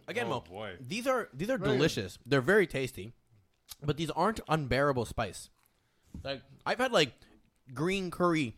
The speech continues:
Speaker 1: like, Thai green curry food, and that's deadly. Like, I can't have it. These are spicy but tasty.
Speaker 3: But they're the perfect mix, right?
Speaker 1: Yeah,
Speaker 3: Because you
Speaker 1: exactly.
Speaker 3: don't want it so spicy
Speaker 1: No. This is
Speaker 3: that it
Speaker 1: perfectly
Speaker 3: doesn't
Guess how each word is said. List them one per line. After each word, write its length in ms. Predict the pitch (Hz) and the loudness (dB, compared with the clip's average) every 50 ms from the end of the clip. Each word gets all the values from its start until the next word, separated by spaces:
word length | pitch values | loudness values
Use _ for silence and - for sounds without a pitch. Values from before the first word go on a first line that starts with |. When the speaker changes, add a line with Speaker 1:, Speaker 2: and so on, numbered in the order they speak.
| - - | -12 -6
Speaker 1:
like, 200 | 127 123 120 113 | -4 -4 -4 -4
Thai 220 | - - - 143 151 | -4 -2 0 0 0
green 220 | 127 147 139 127 | -2 -4 -8 -6
curry 200 | - 143 139 135 | -4 -2 -2 -2
food, 200 | 120 - 107 101 - _ - | -4 -6 -8 -10 -10 _ -12
and 140 | 113 117 127 | -8 -4 -4
that's 160 | 147 139 - | -4 -4 -6
deadly. 600 | 113 107 101 101 - 123 123 110 104 101 92 85 - | -12 -16 -14 -8 -4 -4 -4 -4 -4 -8 -12 -12 -10
Like, 120 | 117 113 107 | -8 -6 -4
I 80 | 123 | -4
can't 240 | 120 - 143 135 110 | -6 -6 -8 -6 -4
have 200 | 127 123 117 95 | -2 -2 -2 -4
it. 100 | 87 - _ _ - - - - - - - - - - - | -6 -12 _ _ -20 -20 -20 -20 -20 -20 -16 -12 -12 -12 -6
These 300 | 113 123 160 208 233 220 | -2 2 2 4 4 2
are 360 | 220 156 147 143 143 123 - - - | 4 6 6 6 6 4 0 -4 -12
spicy 580 | - - - 156 214 - - 113 107 117 - _ _ _ - | -8 -2 2 2 2 2 0 -4 -4 -6 -8 _ _ _ -4
but 140 | 127 - - | -4 -4 -2
tasty. 440 | - 156 151 - - - 98 92 _ _ - | 0 0 0 0 -2 -8 -16 -18 _ _ -2
Speaker 3:
But 140 | - 240 247 | 0 0 0
they're 80 | 262 254 | 0 -2
the 60 | 254 | -2
perfect 280 | - 285 285 277 247 196 | -2 -2 -2 0 0 2
mix, 260 | 208 220 175 - - | 4 4 4 6 6
right? 100 | 165 165 | 6 6
Speaker 1:
Yeah, 60 | 208 165 | 6 6
Speaker 3:
Because 140 | 151 160 156 | 6 6 8
you 60 | 175 | 10
Speaker 1:
exactly. 140 | 165 202 208 | 12 12 12
Speaker 3:
don't 60 | 196 | 12
want 180 | 196 208 220 214 | 12 12 12 12
it 120 | 190 - | 12 10
so 140 | - 170 143 | 8 8 8
spicy 460 | 127 - - 143 143 - - 127 123 | 8 8 6 6 6 6 6 4 2
Speaker 1:
No. 80 | 120 123 - _ _ _ _ _ _ - _ _ _ _ _ _ _ _ | 2 0 -4 _ _ _ _ _ _ -20 _ _ _ _ _ _ _ _
This 180 | 151 175 208 220 | -10 -8 -8 -8
is 100 | 226 175 | -6 0
Speaker 3:
that 40 | 156 | 6
it 40 | 143 | 8
Speaker 1:
perfectly 240 | 160 156 160 151 | 8 10 10 8
Speaker 3:
doesn't 160 | 139 175 180 | 8 8 8